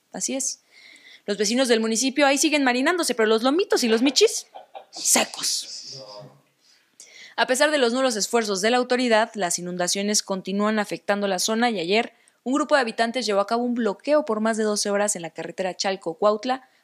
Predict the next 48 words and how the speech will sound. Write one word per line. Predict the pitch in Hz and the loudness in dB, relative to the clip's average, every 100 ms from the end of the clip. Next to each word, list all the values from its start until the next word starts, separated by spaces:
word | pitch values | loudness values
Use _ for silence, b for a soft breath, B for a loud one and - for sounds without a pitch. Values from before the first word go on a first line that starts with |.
| - | -4
para | 202 | -4
exigir | 202 220 208 254 | -2 -4 -4 -4
solución | 226 170 165 202 | -2 -4 -2 -2
al | 196 | -2
problema. | 196 208 208 190 _ _ _ _ _ _ _ _ _ _ _ _ B B B B B | -2 0 0 -2 _ _ _ _ _ _ _ _ _ _ _ _ B B B B B
En | 220 | 0
la | 220 | 0
Ciudad | 208 202 | 2 2
de | 214 | 2
México, | 220 226 - 294 | -2 -2 0 2
luego | 285 226 240 | 2 4 4
de | 208 | 2
que | 202 202 | 0 2
la | 196 | 2
Coordinación | 190 185 196 190 220 | 0 -4 -4 -2 0
Nacional | 233 233 202 202 | 0 0 0 -2
de | 214 | -2
Protección | 208 185 170 - 202 | -4 -6 -4 -2 -2
Civil | 202 190 202 202 - | -4 -4 -4 -6 -8
anunciara | - 180 180 175 220 220 220 | -8 -8 -4 -2 0 0 -2
pruebas | 220 233 254 208 | -2 0 0 0
del | 196 | -4
sistema | - 165 196 190 | -6 -6 -4 -2
de | 175 | -2
alerta | 170 175 175 | -4 -4 -4
sísmica | - 175 175 147 175 _ | -4 -4 -6 -8 -16 _
a | 175 | -4
través | 185 202 | 0 0
de | 220 | 0
mensajes | 202 202 196 | -2 -2 -4
de | 175 | -4
texto | 185 165 | -6 -4
al | 160 | -4
celular, | 214 240 233 214 - b b b b | 0 2 2 0 -4 b b b b
un | - | 0
gran | 269 311 | 4 4
número | 302 302 | 4 0
de | 247 | 2
usuarios | 208 247 247 269 | 0 0 0 0
reportaron | 226 220 202 226 233 | -2 -2 0 2 0
en | 214 | 0
redes | 214 220 | -2 -2
sociales | 190 214 226 220 - | 0 0 0 -4 -6
no | 214 262 | 0 2
haber | 285 277 | 2 2
recibido | 254 196 226 | 0 0 0
el | 233 | 0
mensaje. | 214 277 - 170 | 2 0 0 -8